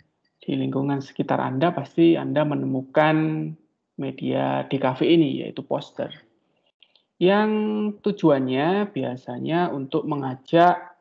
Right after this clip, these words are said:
audiens untuk membeli produk atau jasa, sosialisasi,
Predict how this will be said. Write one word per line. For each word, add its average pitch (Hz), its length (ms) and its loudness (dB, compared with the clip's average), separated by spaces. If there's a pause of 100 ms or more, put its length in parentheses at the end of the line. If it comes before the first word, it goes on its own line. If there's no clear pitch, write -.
audiens 143 800 -6 (320)
untuk 135 400 -8
membeli 131 320 -4
produk 165 720 0
atau 127 240 -10
jasa, 156 800 -2 (560)
sosialisasi, 147 1600 0